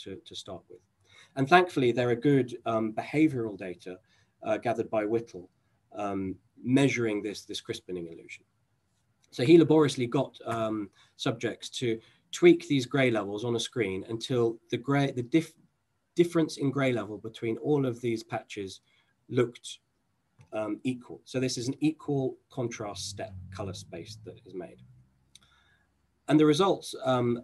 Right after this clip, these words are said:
are shown on the graph on the right here. So as this is the luminance that, that, um, uh, on, on the x-axis and the equal brightness, uh, contrast on the y-axis.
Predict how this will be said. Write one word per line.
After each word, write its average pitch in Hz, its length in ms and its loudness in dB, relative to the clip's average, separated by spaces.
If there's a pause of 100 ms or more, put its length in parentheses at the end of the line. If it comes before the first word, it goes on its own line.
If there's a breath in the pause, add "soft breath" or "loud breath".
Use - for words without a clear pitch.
(100)
are 120 60 -4
shown 120 300 0
on 110 60 -2
the 107 80 -8
graph 113 260 -4
on 104 80 -8
the 104 60 -8
right 131 240 -2
here. 175 180 -4
So 127 240 -2
as 120 240 -2 (300 soft breath)
this 127 160 -4
is 113 100 -6
the 117 100 -4
luminance 123 680 2
that, 110 160 -6 (180)
that, 101 220 -12 (200)
um, 101 480 -8 (920)
uh, 101 200 -6
on, 98 300 -6
on 101 80 -10
the 120 100 -4
x-axis 147 680 -6 (300 soft breath)
and 120 140 -2
the 117 200 -2
equal 117 400 -4
brightness, 104 760 -8 (100)
uh, 98 220 -10
contrast 95 540 -14
on 95 100 -10
the 90 60 -12
y-axis. 90 960 -18